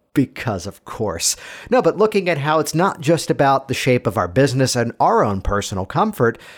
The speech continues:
but looking at how do we build that better client experience where there's a moment where I want you to take note of two specific things that Dan talks about. One of them, some of you may take some offense to, but let me call it out.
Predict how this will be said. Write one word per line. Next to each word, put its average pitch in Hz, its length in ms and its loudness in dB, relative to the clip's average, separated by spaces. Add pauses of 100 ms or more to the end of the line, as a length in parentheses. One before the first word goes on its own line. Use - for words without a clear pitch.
(300)
but 151 120 2
looking 190 340 2
at 170 80 4
how 160 320 0
do 185 100 0
we 175 140 4
build 147 300 4
that 123 200 0
better 147 280 4
client 143 520 0
experience 139 800 0
where 131 280 2 (280)
there's 143 280 2
a 151 80 4
moment 175 360 2
where 156 160 4
I 139 100 2
want 180 280 0
you 180 60 -2
to 156 260 2
take 170 260 0
note 156 160 4
of 127 200 0
two - 280 -2
specific 156 640 -2
things 131 320 0
that 113 220 -4
Dan 131 260 0
talks 113 420 -2
about. 80 460 -8 (320)
One 151 320 0
of 254 60 0
them, 208 400 0
some 208 300 -2
of 180 100 -2
you 185 100 2
may 175 180 2
take 175 280 -2
some 165 160 0
offense 175 400 0
to, 175 140 0
but 147 180 0
let 156 120 0
me 190 100 0
call 151 280 0
it 143 80 2
out. 143 260 0